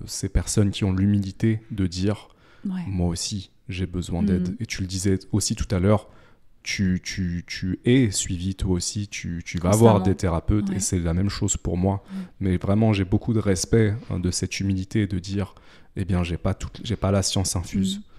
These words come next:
Speaker 1: et je vais chercher d'autres perspectives, d'autres angles de vue. »
Speaker 2: Mais surtout qu'on est en évolution permanente et que l'évolution, c'est pas une ligne droite, c'est en spirale que ça se fait.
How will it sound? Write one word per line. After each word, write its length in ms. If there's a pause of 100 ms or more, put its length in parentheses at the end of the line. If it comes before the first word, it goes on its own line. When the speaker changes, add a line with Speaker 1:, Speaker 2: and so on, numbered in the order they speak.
(300)
Speaker 1:
et 320
je 100
vais 100
chercher 360
d'autres 280
perspectives, 640
d'autres 300
angles 160
de 100
vue. » 200 (420)
Speaker 2:
Mais 100
surtout 260
qu'on 180
est 20
en 160
évolution 580
permanente 880 (120)
et 500
que 480 (240)
l'évolution, 640
c'est 160
pas 80
une 120
ligne 180
droite, 460 (640)
c'est 160
en 60
spirale 560
que 100
ça 160
se 160
fait. 180